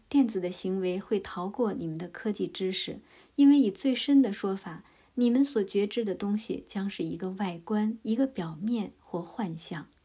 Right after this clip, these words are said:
到此为止，在游戏规则之内，你们一直能令你们关于电子的事实适用，不过去追随电子多次元的活动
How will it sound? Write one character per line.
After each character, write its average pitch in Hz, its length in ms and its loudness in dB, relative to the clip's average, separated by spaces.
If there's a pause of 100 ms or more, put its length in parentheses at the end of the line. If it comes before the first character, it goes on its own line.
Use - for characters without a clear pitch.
(460)
到 196 160 0
此 190 180 -6
为 170 180 -4
止， - 280 -8 (280)
在 247 180 -2
游 220 200 4
戏 233 160 -4
规 269 240 2
则 208 180 0
之 254 200 -4
内， 247 320 -2 (260)
你 220 100 2
们 214 220 4
一 262 140 2
直 226 220 0
能 240 220 0
令 233 160 2
你 175 60 0
们 165 160 -2
关 208 220 0
于 196 100 -2
电 220 300 -2
子 180 120 -8
的 165 140 -6
事 185 240 -2
实 175 320 -4
适 196 320 -4
用， 202 300 -4 (400)
不 277 100 4
过 277 140 8
去 277 180 0
追 277 220 4
随 240 200 0
电 240 240 2
子 185 180 -2
多 269 200 2
次 269 220 0
元 175 160 0
的 196 100 -2
活 170 220 -4
动 170 260 -6